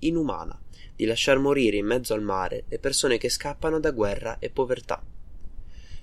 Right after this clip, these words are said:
La protesta è contro alcuni provvedimenti presi dal governo sulle politiche di immigrazione,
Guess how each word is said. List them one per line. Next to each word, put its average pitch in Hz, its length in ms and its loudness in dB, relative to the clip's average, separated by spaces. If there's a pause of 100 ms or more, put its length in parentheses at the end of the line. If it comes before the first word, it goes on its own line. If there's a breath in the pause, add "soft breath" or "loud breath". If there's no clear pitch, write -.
La 110 120 4
protesta 107 720 0
è 120 140 2
contro 139 340 2
alcuni 165 320 0
provvedimenti 113 760 -2
presi 123 260 0
dal 127 160 2
governo 101 640 -2
sulle 117 320 0
politiche 123 500 2
di 131 80 -4
immigrazione, 135 840 -4